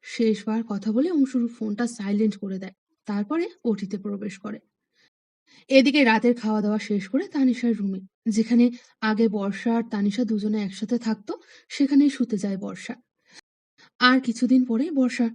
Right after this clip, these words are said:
নয় মাসে পড়বে। বর্ষার বেবি বাম্পটা বেশ বড় হয়েছে, তার সাথে একটু ফুলেও গেছে ওর শরীর। মাঝে মাঝে আবার কোমরের পেইনও হয়। বর্ষা বিছানায় বসে নিজের পেটে হাত বোলাচ্ছে আর তার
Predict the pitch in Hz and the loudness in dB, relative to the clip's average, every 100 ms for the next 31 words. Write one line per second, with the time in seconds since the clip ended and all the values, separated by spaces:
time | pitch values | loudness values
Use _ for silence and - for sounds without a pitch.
0 | _ - 226 220 208 202 202 220 220 208 | _ -2 2 2 2 0 0 -4 -2 -4
1 | 208 220 _ _ _ _ _ _ - - | -2 -6 _ _ _ _ _ _ -20 -2
2 | 269 311 311 370 269 262 294 311 339 339 | 2 2 0 -6 2 2 2 -2 -4 -4
3 | 311 330 _ _ 277 330 339 - 233 208 | -6 -6 _ _ 2 4 2 0 -2 0
4 | 196 208 208 214 _ _ - 233 233 262 | 0 -4 -4 -8 _ _ -4 -4 -2 -2
5 | 285 277 - 277 269 302 - 254 262 311 | -2 -4 -4 -2 -2 -8 -2 2 2 2
6 | 302 254 247 - 233 220 208 214 202 233 | 0 0 -2 0 0 0 -4 -6 -4 -6
7 | _ _ _ _ - 208 185 196 202 262 | _ _ _ _ -4 -4 -2 -6 -2 0
8 | 294 285 349 339 - _ - _ 294 294 | 0 -4 -4 -6 -8 _ -20 _ 0 0
9 | 285 - 262 269 302 285 254 247 269 269 | -2 0 2 4 2 0 2 6 6 6
10 | 208 208 - _ _ _ - - 285 330 | 2 -6 -8 _ _ _ -20 -2 0 0
11 | 330 381 339 440 _ _ - 240 240 247 | -2 -4 -6 -6 _ _ -2 2 2 2
12 | 233 233 208 214 330 311 254 254 240 220 | 2 2 0 -2 0 2 2 0 -2 -2
13 | 254 247 202 190 214 220 226 - 359 302 | -2 -2 -8 -10 -6 -6 -6 -8 -4 -2
14 | 269 269 _ _ _ - 208 | -2 -6 _ _ _ -8 -6